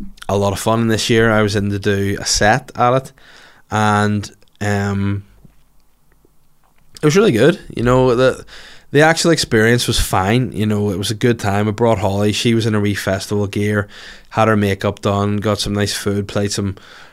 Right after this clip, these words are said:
you know, did some games, went on some rides. She had a great day. I then had to do stand-up at the end of that, which is always a weird thing because I've done Stendhal before,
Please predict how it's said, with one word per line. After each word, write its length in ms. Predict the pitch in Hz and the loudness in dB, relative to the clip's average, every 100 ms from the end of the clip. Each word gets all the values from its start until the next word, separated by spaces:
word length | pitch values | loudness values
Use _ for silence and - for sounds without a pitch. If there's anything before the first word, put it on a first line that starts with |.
| - | -14
you 100 | - | -6
know, 100 | 101 | -4
did 200 | 98 104 | -2 -4
some 140 | - 104 | -4 -2
games, 420 | 101 101 104 - | 0 0 -2 -2
went 200 | 104 101 | -4 -4
on 60 | |
some 240 | 104 113 98 | -6 -4 -2
rides. 320 | 95 101 107 | -2 -2 -2
She 140 | - | 0
had 40 | 131 | 0
a 40 | |
great 280 | 120 107 98 | 0 -2 -2
day. 300 | 98 101 107 - - - - | -2 -2 -2 -6 -20 -12 0
I 180 | 135 139 | 2 4
then 180 | 135 120 | 4 2
had 100 | 110 | 0
to 60 | |
do 100 | 107 | -2
stand-up 500 | 98 98 95 107 95 - | -2 -4 -4 -4 -6 -8
at 100 | 104 | -6
the 140 | 101 | -4
end 140 | 101 110 | -2 0
of 60 | |
that, 220 | 117 120 - | 2 0 -2
which 180 | 113 | -4
is 100 | 123 | 0
always 240 | 131 135 127 | 4 4 2
a 40 | |
weird 220 | 107 104 | 0 0
thing 180 | 107 107 | -2 -4
because 380 | 107 110 113 - - - - - | -4 -2 -2 -4 -10 -10 -10 -6
I've 200 | 127 131 | 0 0
done 160 | 135 127 | 2 0
Stendhal 480 | - 95 101 104 101 | 0 0 2 2 2
before, 600 | 104 - 104 123 135 | -2 0 2 4 4